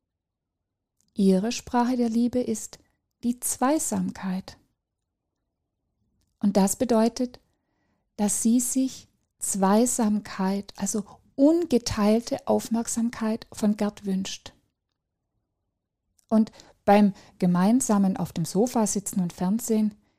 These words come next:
gilt die Aufmerksamkeit nun mal in erster Linie dem Film und nicht dem Partner oder der Partnerin. Und so fühlt sich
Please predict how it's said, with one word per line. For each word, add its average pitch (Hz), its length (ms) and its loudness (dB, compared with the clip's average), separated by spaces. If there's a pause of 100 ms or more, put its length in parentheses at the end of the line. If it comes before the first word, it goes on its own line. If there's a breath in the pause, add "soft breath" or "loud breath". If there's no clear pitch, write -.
(240)
gilt 208 440 0
die 220 100 -6
Aufmerksamkeit 220 1000 -2
nun 214 140 0
mal 208 200 -2 (200 loud breath)
in 208 200 2
erster 208 420 2
Linie 196 380 2
dem 185 160 -4
Film 262 440 2 (880)
und 180 180 0
nicht 202 440 0 (460)
dem 175 120 0
Partner 196 400 -2
oder 180 100 -4
der 175 160 -4
Partnerin. 208 640 -4 (2000)
Und 196 140 2
so 220 220 4
fühlt 214 340 2
sich - 300 -4